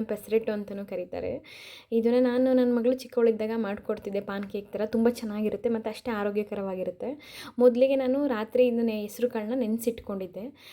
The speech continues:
ನೆನೆಸಿಟ್ಕೊಂಡಿರೋಂಥ ಹೆಸ್ರು ಕಾಳನ್ನ ಮಿಕ್ಸಿ ಮಾಡ್ಕೊಳ್ತಾ ಇದ್ದೀನಿ. ಆ, ಇದಕ್ಕೆ ಸ್ವಲ್ಪ ಶುಂಠಿ ಮತ್ತು ಸ್ವಲ್ಪ, ಆ, ಇದು ಖಾರಕ್ಕೆ ತಕ್ಕಷ್ಟು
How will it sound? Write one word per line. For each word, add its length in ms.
ನೆನೆಸಿಟ್ಕೊಂಡಿರೋಂಥ 840
ಹೆಸ್ರು 340
ಕಾಳನ್ನ 260
ಮಿಕ್ಸಿ 260
ಮಾಡ್ಕೊಳ್ತಾ 540
ಇದ್ದೀನಿ. 460
ಆ, 40
ಇದಕ್ಕೆ 300
ಸ್ವಲ್ಪ 360
ಶುಂಠಿ 720
ಮತ್ತು 380
ಸ್ವಲ್ಪ, 260
ಆ, 320
ಇದು 200
ಖಾರಕ್ಕೆ 400
ತಕ್ಕಷ್ಟು 600